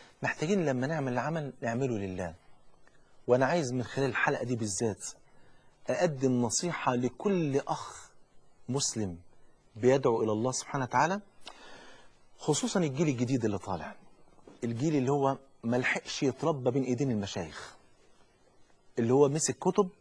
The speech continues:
حفظ، قرأ، طلع، لقى نفسه نجم على الفضيات. لا يا أخويا وحبيبي، لازم تعرف إن في حاجة اسمها أخلاق الداعية،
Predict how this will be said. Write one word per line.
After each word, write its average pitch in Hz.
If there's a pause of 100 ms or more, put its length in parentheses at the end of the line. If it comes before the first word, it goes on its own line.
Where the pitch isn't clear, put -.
(120)
حفظ، 185 (180)
قرأ، 202 (260)
طلع، 214
لقى 156
نفسه 170
نجم 147
على 113
الفضيات. 92 (720)
لا 156
يا 156
أخويا 127
وحبيبي، - (1300)
لازم 127
تعرف 127
إن 113
في -
حاجة 127
اسمها 127 (680)
أخلاق 143
الداعية، 98